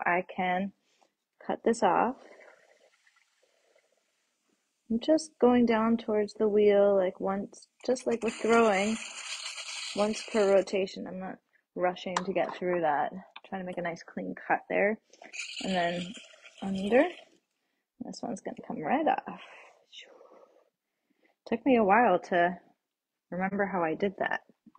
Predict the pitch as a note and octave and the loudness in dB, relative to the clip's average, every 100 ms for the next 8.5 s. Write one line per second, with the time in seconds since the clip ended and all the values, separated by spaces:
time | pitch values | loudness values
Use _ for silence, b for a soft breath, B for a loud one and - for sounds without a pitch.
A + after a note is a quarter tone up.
0 | _ _ _ _ - F#3 G3 F3+ G3+ A3 | _ _ _ _ -10 -4 0 0 0 2
1 | A3 B3 C4+ G#3+ G3+ - A#3 G#3 - A#3 | 4 4 4 2 0 0 -2 0 2 4
2 | A3+ G#3+ A3+ F3+ E3 F3 F#3+ G#3+ G#3+ G3+ | 4 0 0 -2 -4 -8 -4 -2 0 -2
3 | - _ _ _ _ _ _ _ B B | -6 _ _ _ _ _ _ _ B B
4 | B - G#3 A3+ E3+ D#3 - - F3+ _ | B -6 0 0 -2 -4 -4 -6 -10 _
5 | _ _ _ _ _ _ _ _ _ - | _ _ _ _ _ _ _ _ _ -16
6 | E3+ F3 - A#3 B3+ - F3+ - F3 - | -12 -10 -2 0 0 0 -2 -2 -4 -2
7 | F3 E3+ - - G3 - G3 F3+ D3+ - | -2 -4 -4 -4 -4 -2 0 0 0 -2
8 | - E3+ D#3+ - | -8 -8 -8 -6